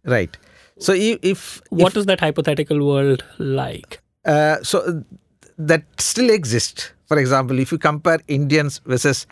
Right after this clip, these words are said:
Speaker 1: rest of the world, or South Asian versus rest of the world, so they practice, uh, no, the, uh, the, the free, uh, kind of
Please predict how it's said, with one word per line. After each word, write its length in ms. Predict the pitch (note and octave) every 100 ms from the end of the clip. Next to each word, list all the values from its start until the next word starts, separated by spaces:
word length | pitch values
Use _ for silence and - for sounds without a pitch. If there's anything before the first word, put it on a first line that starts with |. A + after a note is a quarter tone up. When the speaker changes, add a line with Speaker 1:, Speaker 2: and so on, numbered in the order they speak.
| - _ _ C3
Speaker 1:
rest 200 | C#3+ F3
of 80 | D3+
the 100 | B2
world, 420 | B2+ E2 F2+ - - _ _ _ _ _ -
or 120 | B2+
South 320 | - C#3+ D3
Asian 380 | D3+ C#3+ D3 D3 - -
versus 380 | C3+ - C3 -
rest 200 | C3+ B2+ C#3
of 80 |
the 80 | A#2+
world, 360 | C3+ C3 F2+ - - -
so 120 | F3+
they 180 | E3+ G3
practice, 760 | - F3+ - - G3 - -
uh, 160 | F#3 D3+
no, 200 | F#3 F3+
the, 160 | D3+ C#3 - - _ -
uh, 380 | D3+ D3 D3 C#3+ -
the, 100 | - D#3+ D#3+ D3+
the 120 | E3 C#3+
free, 460 | D#3 F3 E3+ D#3 -
uh, 220 | D3 C#3+
kind 240 | - C3+ C3+
of 240 | -